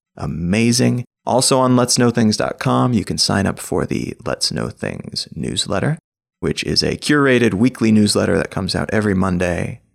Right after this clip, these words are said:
in which I share a bunch of the most interesting links that I have found in the prior week. You can also find the show notes for every episode on lets know things dot com, so highly recommend doing that if you haven't already. I share a bunch of additional information for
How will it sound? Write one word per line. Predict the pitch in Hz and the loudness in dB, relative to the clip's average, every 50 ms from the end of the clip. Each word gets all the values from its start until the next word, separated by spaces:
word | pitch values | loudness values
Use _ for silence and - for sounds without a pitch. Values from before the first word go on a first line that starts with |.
| _ - | _ -6
in | - - 104 | -2 0 2
which | 110 107 - | 2 2 2
I | 107 101 | 2 2
share | - - - 135 131 127 123 113 | 2 2 2 4 4 4 4 2
a | - - 92 | 0 0 0
bunch | - 101 101 104 - | 0 0 0 0 0
of | 90 87 | 0 0
the | 90 | 0
most | 92 85 82 - - | 0 0 -2 -2 -4
interesting | 87 85 - - - - - - | -6 -6 -6 -6 -6 -6 -6 -6
links | - - - - - - | -6 -6 -6 -6 -6 -4
that | - - 67 | -2 -2 -2
I | - | -2
have | - - - | -4 -6 -6
found | - - 131 131 117 - - - - - - | -4 -4 -2 -2 -2 -4 -4 -8 -10 -6 -2
in | - 101 - | 0 2 2
the | - - | 2 0
prior | - - - - - - 82 85 | -2 -4 -6 -4 -4 -4 -2 -2
week. | 87 101 120 117 - - - - - _ _ _ _ _ _ - | 0 2 2 2 0 -2 -6 -20 -20 _ _ _ _ _ _ -6
You | - 92 | -2 0
can | 113 110 | 2 4
also | 113 123 120 - 113 | 4 4 4 2 0
find | - - 110 110 107 104 | 0 2 2 4 2 2
the | - - | 2 0
show | - - - - 107 101 104 | 0 0 0 2 2 2 2
notes | 98 85 82 82 - - | 0 0 -2 -4 -6 -8
for | - - - | -6 -4 -2
every | 87 85 85 69 | -2 -2 -2 -2
episode | 65 87 - 69 - - - - - - | -2 -2 -2 -4 -2 -2 -2 -2 -2 -4
on | - - - | -6 -6 -6
lets | - 90 - - - | -6 -4 -2 -2 -2
know | - 67 65 - | -2 -2 -6 -6
things | - - - - - - - | -6 -8 -8 -6 -4 -6 -4
dot | - - - - - | -4 -4 -6 -6 -8
com, | - - - - - - - _ | -6 -6 -6 -6 -8 -10 -12 _
so | - - - - - | -8 -6 -6 -6 -6
highly | - 104 123 123 123 123 | -2 0 4 4 6 6
recommend | 110 104 104 - 92 90 87 82 | 6 4 2 2 0 0 0 -2
doing | - - 78 - - | -4 -4 -4 -4 -6
that | 78 - - | -6 -6 -8
if | - - | -8 -12
you | - - | -12 -10
haven't | - - - - - - - | -8 -8 -8 -8 -8 -8 -6
already. | - - - - 110 123 123 117 117 - _ _ _ | -4 -4 -2 0 0 2 2 2 0 -2 _ _ _
I | - 202 220 | -2 0 0
share | - - - 110 110 110 - | 2 2 4 4 4 2 2
a | - 107 113 110 104 | 2 2 0 0 0
bunch | - - - 120 113 107 95 - - | -2 -2 0 2 2 2 2 0 0
of | - - 78 | -2 -4 -6
additional | 80 - 69 - - - 85 82 - | -4 -4 -2 -2 -2 -2 -2 -4 -4
information | - - 78 - - 62 64 82 - - - - - - - - - _ _ | -4 -6 -6 -6 -6 -6 -4 -4 -4 -4 -4 -4 -6 -6 -10 -14 -20 _ _
for | _ - - - | _ -8 -8 -6